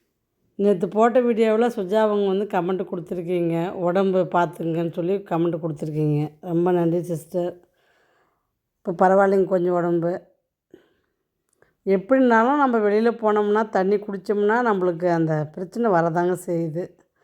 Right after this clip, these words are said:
அது இல்லாத இப்போ பனியும் அதிகமா இருக்குதுங்க. அலைச்சல் பட்டோம்னாவே உடம்பு வந்து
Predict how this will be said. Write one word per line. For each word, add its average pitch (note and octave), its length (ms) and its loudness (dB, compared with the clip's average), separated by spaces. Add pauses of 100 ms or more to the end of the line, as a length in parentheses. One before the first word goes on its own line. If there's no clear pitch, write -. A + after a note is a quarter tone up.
(420)
அது G3 140 2
இல்லாத G3+ 260 4
இப்போ G3 140 -2
பனியும் G3+ 540 2
அதிகமா F#3+ 540 2
இருக்குதுங்க. F3+ 520 0
அலைச்சல் F#3 480 -2
பட்டோம்னாவே G#3 580 2
உடம்பு F#3 420 0
வந்து F3 320 0